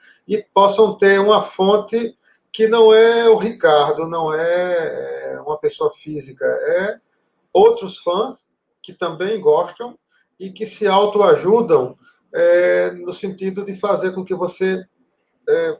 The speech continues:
conheça mais ou que você possa receber uma dica, como várias das que vocês perguntaram aqui, que se eu não sei, outra pessoa que tá ali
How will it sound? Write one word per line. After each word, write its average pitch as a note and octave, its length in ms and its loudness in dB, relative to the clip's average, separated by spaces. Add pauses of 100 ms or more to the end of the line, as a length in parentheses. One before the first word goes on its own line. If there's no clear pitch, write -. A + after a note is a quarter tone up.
(120)
conheça F#3+ 520 4
mais E3+ 440 -2
ou E3+ 120 -6
que E3+ 120 -12
você D#3 580 -4 (380)
possa E3 280 2
receber D#3 340 0
uma D3 160 2
dica, E3+ 360 2
como C#3+ 240 0
várias D3+ 360 0
das C3+ 120 -6
que - 100 -20
vocês C3+ 400 -8 (520)
perguntaram C#3+ 800 2
aqui, F3+ 420 -12
que E3 120 -20
se - 240 -12
eu F3+ 240 0
não E3+ 160 -6
sei, G3+ 520 -4
outra E3+ 300 -4
pessoa D3+ 460 -2
que D3 80 -12
tá D3 180 -4
ali C#3+ 260 -8